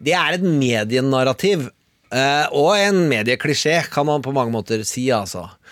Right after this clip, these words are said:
Eh, og det er hvordan det omtales når demokrater har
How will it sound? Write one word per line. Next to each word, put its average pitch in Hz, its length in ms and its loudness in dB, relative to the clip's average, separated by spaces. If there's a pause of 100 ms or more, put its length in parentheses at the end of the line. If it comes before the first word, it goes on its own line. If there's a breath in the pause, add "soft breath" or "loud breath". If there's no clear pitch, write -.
(220 loud breath)
Eh, 123 240 0
og 151 160 0
det 160 80 2
er 180 300 2
hvordan 151 340 2
det 165 120 0 (100)
omtales 131 580 0
når 123 220 -2
demokrater 131 800 0
har 117 420 0